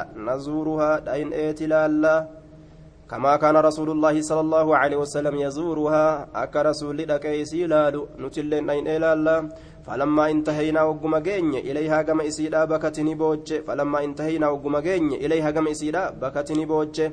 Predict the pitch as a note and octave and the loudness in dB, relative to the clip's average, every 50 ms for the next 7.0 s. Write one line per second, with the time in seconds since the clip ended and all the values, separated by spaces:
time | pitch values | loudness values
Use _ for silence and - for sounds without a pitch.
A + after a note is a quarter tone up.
0 | - - - - - - - - A#2 A#2 - - C3 C#3+ D3+ D#3 D#3 D#3 D#3 D#3 | -6 -14 -20 -20 -20 -16 -10 -6 -6 -6 -4 -2 0 2 4 4 6 6 4 4
1 | D#3 D3+ D3+ D#3+ D#3 D#3 D3+ D3+ D#3+ D#3 D#3+ D#3+ D#3+ D#3 D#3+ D#3+ D#3 D#3 D#3 D#3 | 2 2 2 0 2 2 0 0 0 -2 0 0 0 2 2 2 2 2 2 2
2 | D#3 D#3 D#3 D#3 D3+ D3+ D#3 D#3+ D#3+ D#3+ D#3+ E3+ G3 F3+ F3 D#3+ D#3 C#3+ B2+ - | 2 2 2 0 -2 -2 -4 -2 0 0 0 0 0 0 0 2 0 0 -2 -4
3 | G#2 A2+ C3 D3 C#3+ C#3+ D3 C#3+ D3+ D3 - D#3 D#3+ D#3+ D3+ D#3 D#3 D#3 - - | -4 -2 0 0 0 -2 -2 -6 -8 -6 -4 -4 -4 -4 -4 -4 -4 -6 -6 -6
4 | C3 C#3 D#3 E3+ E3+ D#3+ D#3+ D#3 D3+ C#3 D3 D3+ D#3 D#3+ D#3 D3+ D#3 D#3 D3+ D#3+ | -4 -2 -2 -2 -2 -4 -6 -8 -8 -8 -6 -4 -2 -2 -2 -4 -6 -8 -4 -2
5 | D#3 D#3 D#3 - - - - - - - - - - - - - - - - A2 | -2 -2 -4 -6 -18 -20 -20 -20 -20 -20 -20 -20 -20 -20 -20 -20 -20 -18 -10 -4
6 | C3+ D#3+ G3+ A3+ G3+ G3+ F#3+ E3+ - D#3 C#3+ C#3 C3+ C#3 D3 D3+ C3+ A2+ G2 | -2 0 0 0 0 0 0 0 0 0 -2 -2 0 0 0 0 -2 -2 -6